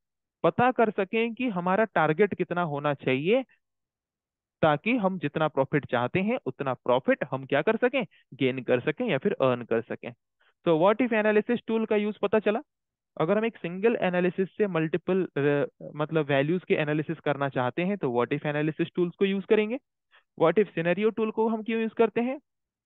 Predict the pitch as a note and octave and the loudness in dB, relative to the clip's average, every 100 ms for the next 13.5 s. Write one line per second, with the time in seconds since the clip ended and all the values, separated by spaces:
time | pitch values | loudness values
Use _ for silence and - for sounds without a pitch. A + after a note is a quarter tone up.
0 | _ _ _ D#3 E3 G3+ A3 - D#3+ G3+ | _ _ _ 0 4 4 2 2 4 4
1 | G#3+ A3 - F3+ E3 F#3 G#3 F3+ D#3 D#3+ | 4 2 0 -4 -2 -4 -4 -2 0 0
2 | D#3+ G#3 G#3+ - F#3 F3+ F#3 E3+ D3+ D3+ | 0 -2 -2 -2 2 2 2 0 0 0
3 | A3 A#3+ _ _ _ - D#3+ E3 G3+ - | -2 -2 _ _ _ -2 2 2 0 0
4 | G3+ A3+ - G#3 G3+ G3+ G3 G3 G3+ F3 | -2 -2 -2 4 4 4 -2 0 2 4
5 | F3 F#3 D3 D#3+ D#3+ D#3 C#3 C3 D3+ F3 | 4 0 0 -4 -4 -6 -4 -4 -2 -2
6 | A#3+ G#3 C3+ C#3+ D3 - C#3 - - C3 | -2 -4 -2 0 0 0 -4 -4 -6 -4
7 | B2+ C3 B2+ - B2 A#2+ B2 A#2+ A2 C3 | -2 -2 -2 -4 -6 -2 -2 -2 -4 -2
8 | B2 - C4 D4 - - B2+ A#2+ B2 A#2 | -2 2 0 0 -8 -4 -2 0 0 0
9 | A#2+ - B2 B2 A#2 _ _ _ _ _ | 0 -6 -8 -10 -12 _ _ _ _ _
10 | - F3+ F#3+ G3+ A3 G3 F#3+ G3+ F#3+ - | 0 2 4 4 4 4 4 2 0 -8
11 | - F3+ F#3 - F3+ - - D3 E3 F3+ | -4 -2 -2 -6 -12 -12 -4 0 4 2
12 | - G#3 - F#3 F3 - F3+ F3+ - - | 2 -2 0 0 0 2 2 2 -4 -14
13 | - - D3 D#3+ E3+ | -14 -10 -4 -2 -2